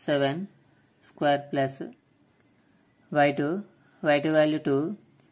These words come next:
టూ minus వై వన్, వై వన్ value సిక్స్, సిక్స్ square, square root of వన్లో సెవెన్ సబ్ట్రాక్ట్ చేస్తే మైనస్ సిక్స్ whole square plus టూలో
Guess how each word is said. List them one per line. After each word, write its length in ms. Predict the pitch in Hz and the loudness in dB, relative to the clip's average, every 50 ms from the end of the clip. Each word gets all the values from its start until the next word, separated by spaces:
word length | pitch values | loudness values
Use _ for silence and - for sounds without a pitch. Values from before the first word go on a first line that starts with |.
| _ _ _ _ _ _ _ _ - | _ _ _ _ _ _ _ _ -4
టూ 80 | 160 151 151 147 143 135 | -2 -2 -2 0 0 0
minus 340 | 135 135 135 135 135 135 139 165 180 185 185 - 175 147 | 0 0 -2 -2 -4 -4 -6 -8 -10 -10 -10 -2 0 2
వై 100 | 143 143 147 143 | 2 2 2 0
వన్, 180 | 135 135 147 180 202 - - _ _ _ _ _ _ _ _ _ _ - 156 143 | 0 0 -2 -4 -8 -10 -16 _ _ _ _ _ _ _ _ _ _ -4 2 2
వై 100 | 139 143 147 | 4 4 2
వన్ 120 | 151 156 151 | 0 0 0
value 220 | 147 143 143 156 151 - - | 0 0 0 -2 -4 -2 -2
సిక్స్, 300 | 139 131 - - - 165 - - - _ _ _ _ _ _ _ _ _ _ _ _ _ _ _ _ _ _ _ _ _ _ - - | -4 -4 -4 -6 -8 -8 -8 -8 -14 _ _ _ _ _ _ _ _ _ _ _ _ _ _ _ _ _ _ _ _ _ _ -6 -6
సిక్స్ 300 | 147 135 135 - 160 160 196 208 - _ _ _ _ _ _ _ _ _ _ - | -6 -6 -6 -6 -8 -8 -8 -10 -14 _ _ _ _ _ _ _ _ _ _ -20
square, 380 | - _ - 143 139 139 - - - _ _ _ _ _ - | -8 _ 0 0 0 0 -4 -8 -14 _ _ _ _ _ -20
square 280 | - - 165 147 143 139 143 | -12 -6 -2 -2 0 0 -2
root 140 | 135 139 139 135 | 0 2 2 2
of 100 | 139 139 - - 285 - _ _ _ _ _ _ _ _ _ _ _ - | 2 2 -2 -10 -20 -20 _ _ _ _ _ _ _ _ _ _ _ -4
వన్లో 220 | 151 147 160 165 170 170 | -2 0 0 0 0 0
సెవెన్ 200 | - 156 151 151 - | -2 -2 -2 -2 -2
సబ్ట్రాక్ట్ 300 | 151 143 - 147 135 135 | -2 0 2 0 0 0
చేస్తే 200 | 139 131 - 156 139 135 | -2 -2 -2 -2 0 0
మైనస్ 280 | 127 131 135 139 135 135 143 | 0 0 -2 -4 -4 -4 -6
సిక్స్ 260 | 135 135 - - 175 180 196 208 208 - _ _ _ _ _ _ - | -6 -6 -6 -6 -6 -6 -6 -8 -10 -12 _ _ _ _ _ _ -6
whole 200 | 156 147 143 135 - | -4 -4 -4 -4 -8
square 300 | - - 143 135 135 135 139 - | -6 -2 0 0 0 -2 -4 -4
plus 220 | 156 139 131 135 - 160 175 208 - _ _ _ _ _ _ _ _ _ _ _ _ _ _ _ _ _ | -4 -4 -4 -4 -6 -8 -8 -8 -12 _ _ _ _ _ _ _ _ _ _ _ _ _ _ _ _ _
టూలో 200 | - 160 165 165 | -2 0 0 -2